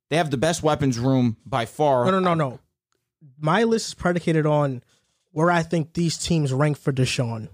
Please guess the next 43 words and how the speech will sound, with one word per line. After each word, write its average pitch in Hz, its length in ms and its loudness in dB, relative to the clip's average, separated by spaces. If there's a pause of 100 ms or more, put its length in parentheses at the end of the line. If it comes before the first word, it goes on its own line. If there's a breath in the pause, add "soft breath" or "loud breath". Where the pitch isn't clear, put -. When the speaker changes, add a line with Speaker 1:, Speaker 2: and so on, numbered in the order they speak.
Speaker 1:
This 117 160 -6
is, 117 120 -10
okay, 147 240 -2
so 156 160 -6
that's 165 140 -4
what 185 80 -2
I'm - 40 -2
saying. - 280 -2 (160)
Speaker 2:
Yeah, 135 160 -4
yeah. 107 120 -8
Speaker 1:
So 160 280 0 (300)
right 175 220 0
now, 131 300 0 (240)
I'm 135 160 -2
looking 143 220 -2
at 123 280 -2
the 127 80 -2
Panthers. 113 440 -4
They 143 120 2
have 139 220 0
the 160 160 0
best 143 320 0
weapons 123 580 -4 (220)
by 123 140 0
far 139 540 0
out 135 140 2
of 113 140 -8
the 117 100 -4
four 110 240 -6
teams. - 460 -14 (1080)
I'm 147 100 0
looking 160 200 0
at 156 80 2
it 156 60 2
in 147 40 -2
the 139 80 -4
sense 147 260 -2
of, 120 160 -2
yes, 139 360 0
their 151 160 2
offensive 139 580 -2
line 131 440 0 (460)
is 156 520 0